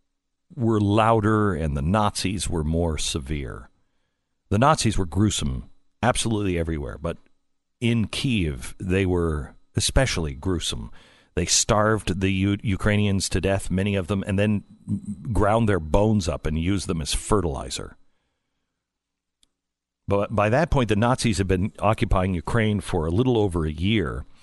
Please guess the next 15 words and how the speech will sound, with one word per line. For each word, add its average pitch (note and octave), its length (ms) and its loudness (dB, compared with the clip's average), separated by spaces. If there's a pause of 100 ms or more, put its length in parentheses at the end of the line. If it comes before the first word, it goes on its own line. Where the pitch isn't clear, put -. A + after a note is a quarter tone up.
(400)
when F#2+ 120 2
the G2 80 4
Russians F#2+ 760 2
fled G#2+ 460 0
the F2+ 140 2
appo-, A2 320 0
approaching G2+ 500 0
German E2+ 300 0
army, F2 440 0
and F2+ 320 -2 (1080)
it A2+ 80 2
was C3 180 0
kind C#3 220 0
of A2 100 -2
a E2 220 -2